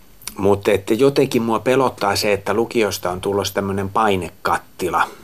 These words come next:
Ja et ei ole enää tilaa sellaiselle huolettomalle nuoruudelle.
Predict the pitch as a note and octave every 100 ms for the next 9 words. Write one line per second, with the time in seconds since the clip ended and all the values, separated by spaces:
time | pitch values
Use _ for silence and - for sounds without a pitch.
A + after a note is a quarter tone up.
0 | - - - C3+ F#2 F#2+ G2 G2 A2 A2+
1 | A#2+ A#2+ - C#3+ A#2+ F#2+ F#2 F2 F#2+ F#2+
2 | A2 G2 F2 - F2+ F2 E2+ F#2 F#2 E2+
3 | E2 E2